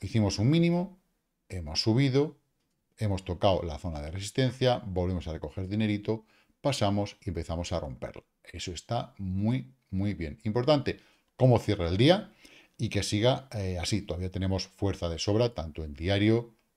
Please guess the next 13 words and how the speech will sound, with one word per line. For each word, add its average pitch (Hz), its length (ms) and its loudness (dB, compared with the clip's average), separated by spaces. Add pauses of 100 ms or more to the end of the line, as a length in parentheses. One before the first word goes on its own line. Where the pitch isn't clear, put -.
como 95 240 -2
en 71 80 -8
cuatro 85 340 -4
horas, 104 340 -6 (420)
¿vale? 95 200 -4
Para 78 220 -4
seguir 87 220 -8
subiendo, 85 520 -2
ahí 78 120 -6
no 78 80 -8
hay 78 80 -8
ningún 76 200 -8
problema. 87 360 -4